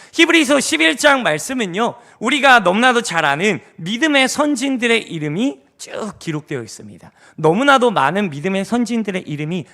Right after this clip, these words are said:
나열되어 있음을 볼 수 있습니다. 믿음의 선진들의 이름이 기록되어, 기록되어 있는 이유는 단 하나입니다. 그들이 가지고 있는 무엇 때문일까요?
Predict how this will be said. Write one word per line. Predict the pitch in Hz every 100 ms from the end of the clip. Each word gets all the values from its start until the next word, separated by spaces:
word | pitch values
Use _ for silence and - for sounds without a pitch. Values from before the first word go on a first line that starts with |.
| -
나열되어 | 135 127 185 202 170
있음을 | 147 147 156
볼 | 156 147
수 | 135 151
있습니다. | - 123 117 104 107 _ _ - - -
믿음의 | 202 262 320 302
선진들의 | 302 320 294 302 277 247
이름이 | 226 226 247
기록되어, | 208 - 247 - 247 220 147 -
기록되어 | - 226 247 247 220
있는 | 196 165 196 202
이유는 | 175 185 190 175 - _
단 | - 156 165
하나입니다. | 170 226 190 151 131 117 101 _
그들이 | - 202 190 175
가지고 | 156 135 - 156
있는 | 143 143 220 - _
무엇 | 147 170 180
때문일까요? | 180 139 123 - 123